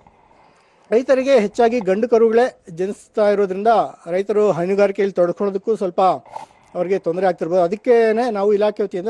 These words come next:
ಸಿಕ್ಸ್ಡ್ ಸೆಮೆನ್ ಅನ್ನ ನಮ್ಮ ಪಶುವೈದ್ಯ ಸಂಸ್ಥೆಗಳಲ್ಲಿ ಸರಬರಾಜು ಮಾಡ್ತಾ ಇದ್ವಿ. ಅಂದ್ರೆ ಈ ಸೆಮೆನ್ ಉಪಯೋಗಿಸೋದ್ರಿಂದ ಬರೀ ಹೆಣ್ಣು ಕರುಗಳೇ, ಶೇಕಡ ತೊಂಬತ್ತರಿಂದ ತೊಂಬತ್ತೈದು ಪರ್ಸೆಂಟ್ ಹೆಣ್ಣು ಕರುಗಳೇ ಹುಟ್ಟುತ್ತೆ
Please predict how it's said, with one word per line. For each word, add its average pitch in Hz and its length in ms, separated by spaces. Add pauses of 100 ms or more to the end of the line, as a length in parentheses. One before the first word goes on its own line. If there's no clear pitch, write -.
(120)
ಸಿಕ್ಸ್ಡ್ 247 300
ಸೆಮೆನ್ 208 280
ಅನ್ನ 196 140 (460)
ನಮ್ಮ 185 220
ಪಶುವೈದ್ಯ 202 420
ಸಂಸ್ಥೆಗಳಲ್ಲಿ 190 600
ಸರಬರಾಜು 180 440
ಮಾಡ್ತಾ 160 260
ಇದ್ವಿ. 147 120
ಅಂದ್ರೆ 208 560 (120)
ಈ 233 140
ಸೆಮೆನ್ 247 300
ಉಪಯೋಗಿಸೋದ್ರಿಂದ 214 580
ಬರೀ 220 280
ಹೆಣ್ಣು 202 240
ಕರುಗಳೇ, 226 440 (580)
ಶೇಕಡ 214 240
ತೊಂಬತ್ತರಿಂದ 220 840
ತೊಂಬತ್ತೈದು 208 580
ಪರ್ಸೆಂಟ್ 214 320
ಹೆಣ್ಣು 208 280
ಕರುಗಳೇ 220 320
ಹುಟ್ಟುತ್ತೆ 170 440